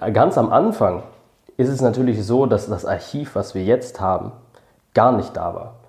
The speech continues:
Also du hast einen Stamm und wahrscheinlich können nur dieser Stamm sich mit sich selbst verständlich machen.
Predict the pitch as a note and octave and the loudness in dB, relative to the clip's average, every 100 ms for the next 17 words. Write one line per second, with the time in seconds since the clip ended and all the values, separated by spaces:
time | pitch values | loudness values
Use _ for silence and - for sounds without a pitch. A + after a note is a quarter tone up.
0 | - F#2+ F2+ G#2 G#2 G2+ E2+ - A#2+ D#3+ | -10 -6 0 0 0 -8 -8 0 2 2
1 | G3 - G2 F#2 G#2 G#2 A2+ A#2 A#2 A#2+ | -4 -4 -4 -2 -2 0 2 0 0 0
2 | A#2 B2+ E3 F3 A#2 A#2 A#2 A2+ C3+ D3 | 4 4 4 2 0 0 0 2 0 2
3 | A2 B2 A#2 A2 A2 A#2 A2+ - - - | 0 -2 -4 -6 -2 -2 -2 -8 -20 -20
4 | _ _ _ _ _ _ _ _ _ _ | _ _ _ _ _ _ _ _ _ _
5 | _ _ _ _ _ _ _ - - A#2+ | _ _ _ _ _ _ _ -18 0 0
6 | D3+ - E2+ - | 0 -4 -6 -8